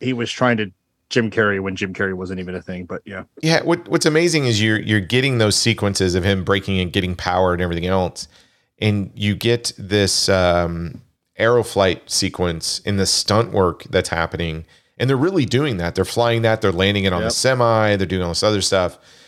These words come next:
Speaker 2: It's not C G I. I find it extremely im-, impressive that they pulled all of that stuff off to the sequence where Tim Robbins is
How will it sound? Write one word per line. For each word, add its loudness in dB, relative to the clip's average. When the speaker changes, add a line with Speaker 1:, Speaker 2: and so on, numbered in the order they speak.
Speaker 2:
It's -8
not 0
C -2
G 0
I. 0
I 2
find 0
it 0
extremely 0
im-, -2
impressive 0
that -2
they 0
pulled 0
all 2
of 2
that 2
stuff 0
off 2
to -6
the -6
sequence -2
where -2
Tim -2
Robbins 0
is -6